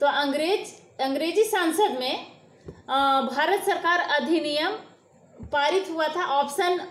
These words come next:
ए है, ऑप्शन ए में दिया हुआ है, अ, एटीन फिफ्टी टू, ऑप्शन बी एटीन फिफ्टी सिक्स, ऑप्शन सी एटीन फिफ्टी एट, ऑप्शन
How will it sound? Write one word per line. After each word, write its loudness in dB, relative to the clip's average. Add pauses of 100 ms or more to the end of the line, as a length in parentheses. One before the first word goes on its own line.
(440)
ए 0
है, -2
ऑप्शन -2
ए -2
में -2
दिया -2
हुआ 0
है, -2 (640)
अ, 2
एटीन 0
फिफ्टी 0
टू, -4
ऑप्शन -2
बी -2
एटीन -2
फिफ्टी -2
सिक्स, -10 (300)
ऑप्शन -2
सी -2 (220)
एटीन 0
फिफ्टी -4
एट, 0 (280)
ऑप्शन 0